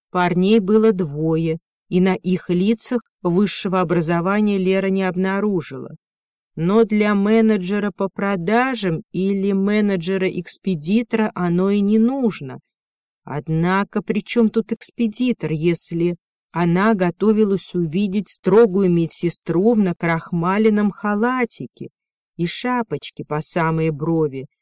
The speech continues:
неусыпно наблюдающую за показаниями приборов,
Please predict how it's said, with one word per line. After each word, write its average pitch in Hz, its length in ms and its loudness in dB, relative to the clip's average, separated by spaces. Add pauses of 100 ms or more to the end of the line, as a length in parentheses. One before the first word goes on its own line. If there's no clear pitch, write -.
(300)
неусыпно 208 1120 2 (160)
наблюдающую 185 1600 0 (240)
за 170 180 0
показаниями 175 1000 0
приборов, 165 800 -2